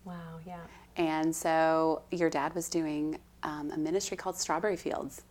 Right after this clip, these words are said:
Speaker 1: Mm-hmm.
Speaker 2: You wanna tell a little bit about that?
Speaker 1: Yeah, that was so exciting. I really, as a teenager, that was probably the first time that I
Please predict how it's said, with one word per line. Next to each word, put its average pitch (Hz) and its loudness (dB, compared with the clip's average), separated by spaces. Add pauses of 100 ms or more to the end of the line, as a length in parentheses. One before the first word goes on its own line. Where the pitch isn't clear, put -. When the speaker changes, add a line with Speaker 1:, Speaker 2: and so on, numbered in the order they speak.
(100)
Speaker 1:
Mm-hmm. 151 -6
Speaker 2:
You 165 6
wanna 160 6
tell 151 2
a - 2
little 151 2
bit 156 2
about 147 2
that? 160 4 (120)
Speaker 1:
Yeah, 202 10
that 226 8
was 285 4
so 190 6
exciting. 160 4
I 196 6
really, 214 10
as 196 6
a 202 4
teenager, 180 6
that 196 6
was 190 4
probably 226 4
the 185 4
first 185 0
time 175 0
that 165 4
I 170 2